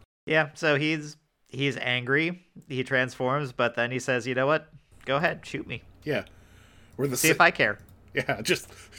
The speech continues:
Speaker 2: make it hurt. You better do it in one shot. And so he just stands there and lets them kill him.
Speaker 1: And, like, they, the show, like, zooms out. Like, normally when they're, like, prepping their finishers, the music is blaring, the camera's all dynamic. But no, like, we get to see him just, like, standing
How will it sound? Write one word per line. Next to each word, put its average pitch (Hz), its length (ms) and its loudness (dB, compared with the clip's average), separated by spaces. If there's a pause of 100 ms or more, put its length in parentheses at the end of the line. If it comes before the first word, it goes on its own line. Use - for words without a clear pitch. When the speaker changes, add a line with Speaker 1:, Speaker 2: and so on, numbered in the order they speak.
(240)
Speaker 2:
make 160 200 0
it 156 80 4
hurt. 175 340 8 (240)
You 117 220 -4 (140)
better 131 180 4
do 139 160 0
it 139 80 0
in 139 100 0
one 151 140 0
shot. 131 400 0 (440)
And 117 160 -4
so 117 200 -4
he 98 80 -10
just - 160 -6
stands 135 260 0
there 135 340 0
and 95 140 -12
lets 95 200 -8
them 117 100 -6
kill 120 240 0
him. 95 100 -10 (580)
Speaker 1:
And, 165 120 0
like, 180 180 4
they, 170 260 0 (920)
the 147 220 0
show, 254 240 4
like, 240 200 4
zooms 123 460 -2
out. 117 440 2
Like, 120 360 0 (340)
normally 185 520 4
when 139 180 4
they're, 123 160 2
like, 110 240 2
prepping 123 320 0
their 117 140 0
finishers, 117 680 -2
the 123 120 -4
music 147 420 2
is 127 160 0
blaring, 120 520 4
the 120 100 -2
camera's 120 480 -2
all 117 140 2
dynamic. 113 560 0
But 123 140 0
no, 135 180 4
like, 113 280 0
we 160 160 -2
get 247 180 0
to 190 100 0
see 135 340 -4
him 107 440 0
just, 120 220 -4
like, 110 220 -2
standing 120 720 -2